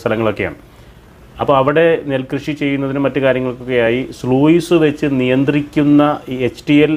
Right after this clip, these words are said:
ഏഹ്, എവിടെയാണെന്ന് കണക്കിലെടുക്കുമ്പോൾ ഉപ്പുവെള്ളം കയറുന്നത് ഫൈവ് പി പി ടി സലൈനിറ്റി ഉണ്ടെങ്കിലാണ് സി ആർ സെറ്റിൻ്റെ പരിധിയിൽ വരുന്നത്.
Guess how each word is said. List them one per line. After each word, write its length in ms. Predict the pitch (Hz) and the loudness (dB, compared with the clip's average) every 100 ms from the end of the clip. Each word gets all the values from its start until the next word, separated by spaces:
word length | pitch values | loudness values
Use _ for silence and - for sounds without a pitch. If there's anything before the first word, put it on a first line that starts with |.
| - - | -4 -6
ഏഹ്, 260 | 131 127 123 127 | -2 0 0 -2
എവിടെയാണെന്ന് 460 | 131 139 135 135 135 | 0 2 0 -2 -4
കണക്കിലെടുക്കുമ്പോൾ 680 | 120 113 135 113 113 101 107 - - - - - 117 | -4 -4 -4 -4 -4 -2 -2 -4 -14 -20 -20 -10 -8
ഉപ്പുവെള്ളം 440 | 113 165 165 165 170 | -2 2 4 2 -2
കയറുന്നത് 380 | 143 131 120 101 92 | -2 -2 -4 -10 -8
ഫൈവ് 220 | 117 131 139 | -4 -4 -2
പി 80 | 147 143 | -4 -2
പി 100 | 147 147 | -2 -2
ടി 60 | 143 | -2
സലൈനിറ്റി 400 | 131 127 131 135 139 | -2 -2 -2 -4 -4
ഉണ്ടെങ്കിലാണ് 440 | 127 131 127 127 147 | -2 -2 -2 0 0
സി 60 | 131 127 | 0 0
ആർ 60 | 120 | 0
സെറ്റിൻ്റെ 200 | 127 131 | -4 0
പരിധിയിൽ 260 | 127 120 135 123 | 0 0 0 0
വരുന്നത്. 280 | 107 87 | 0 -6